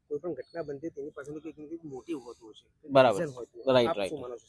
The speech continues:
Speaker 1: શું રીઝન હોય છે?
Speaker 2: મારું માનવું એ છે કે કદાચ આ મને અહીંયાથી બી માહિતી મળેલી ખાસા મેક્સિમમ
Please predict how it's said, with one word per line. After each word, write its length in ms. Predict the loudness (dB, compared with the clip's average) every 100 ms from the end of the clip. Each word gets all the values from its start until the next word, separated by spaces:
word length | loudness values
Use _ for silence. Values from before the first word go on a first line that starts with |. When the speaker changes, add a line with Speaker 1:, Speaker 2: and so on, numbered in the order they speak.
| -12
Speaker 1:
શું 100 | -12
રીઝન 260 | -10 -10
હોય 80 | -12
છે? 1200 | -18 -20 -20 _ _ _ _ _ _ _ _ 6
Speaker 2:
મારું 300 | 10 12 12
માનવું 300 | 10 10 12
એ 120 | 12
છે 180 | 12 8 4 -6 _ -2
કે 320 | 6 10 10 8 _ _
કદાચ 380 | 6 12 12 12 8 -10 8
આ 420 | 12 12 12 12
મને 240 | 12 10 10
અહીંયાથી 400 | 10 8 8 6
બી 120 | 6
માહિતી 400 | 6 4 2 4
મળેલી 460 | 6 6 6 2 -2 _ _ _ _
ખાસા 340 | 4 8 10 10
મેક્સિમમ 440 | 6 2 2